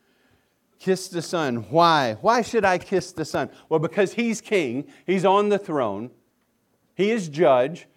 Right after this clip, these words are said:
who will rule the world and break in pieces like a potter's vessel everyone who rebels against him. And he's righteous and holy and pure and true and has all power, and it will definitely come to pass.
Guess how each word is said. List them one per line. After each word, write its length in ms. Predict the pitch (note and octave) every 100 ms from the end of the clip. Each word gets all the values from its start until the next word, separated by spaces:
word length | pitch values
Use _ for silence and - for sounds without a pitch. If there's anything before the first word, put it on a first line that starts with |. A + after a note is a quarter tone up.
| _ -
who 100 | G3
will 200 | F3+ E3
rule 340 | F3 F#3+ G#3+
the 100 | G3
world 400 | F#3+ F3+ F3 E3+
and 180 | D3 C#3
break 300 | D#3 F#3 F#3+
in 140 | G3
pieces 440 | D#3+ F#3 F3 F3 D#3+
like 160 | D3+
a 80 | D3
potter's 440 | - F3+ F#3+ F3+
vessel 420 | D3 D#3+ D#3+ D3+ -
everyone 580 | D#3+ G#3+ G3+ G#3+ G3+ F#3+
who 160 | F3
rebels 500 | D#3+ D3 D3 F3 F#3
against 440 | F3+ D#3 C#3+ G#2 -
him. 200 | C3 G3 - _ _ _ _ _ _ _ _ _ _ _ _
And 140 | E3
he's 180 | G3 E3
righteous 540 | F#3 G#3 A3 A3 G3+
and 100 | G3+
holy 460 | F3 G3+ G#3 G#3 G3
and 120 | F3
pure 300 | - A3 G#3+
and 220 | E3 D#3+
true 240 | D3 G#3 G#3
and 140 | E3
has 240 | D3+ F3 E3
all 180 | F#3
power, 320 | F3+ F#3+ F#3 F3
and 100 | F3
it 100 | C#3
will 100 | E3
definitely 420 | G3+ A3+ G3+ D3
come 260 | C3+ B2+
to 60 | A2+
pass. 420 | - C#3 D#3+ C#3